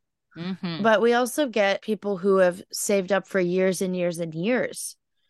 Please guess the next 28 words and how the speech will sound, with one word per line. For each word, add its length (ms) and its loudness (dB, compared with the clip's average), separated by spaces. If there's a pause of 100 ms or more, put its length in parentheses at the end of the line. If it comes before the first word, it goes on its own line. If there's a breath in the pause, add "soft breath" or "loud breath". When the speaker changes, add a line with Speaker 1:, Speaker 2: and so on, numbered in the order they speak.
Speaker 1:
Mm. 440 -4
Speaker 2:
to 160 0
be 140 2
able 280 0
to 440 -2 (100)
come 240 0
here 200 0
for 200 0
a 80 0
weekend, 440 -2
and 240 -6 (360 soft breath)
that's 260 2
Speaker 1:
For 20 6
Speaker 2:
really 100 6
Speaker 1:
that 120 6
Speaker 2:
special. 180 2
Speaker 1:
experience. 840 -4
Speaker 2:
It's 260 0
really, 580 4
yeah, 240 0
so 240 -6
there's 380 -2
no 380 2
shortage 640 2
of, 460 -2 (760)
you 160 0
know, 340 0
specialness 1200 -2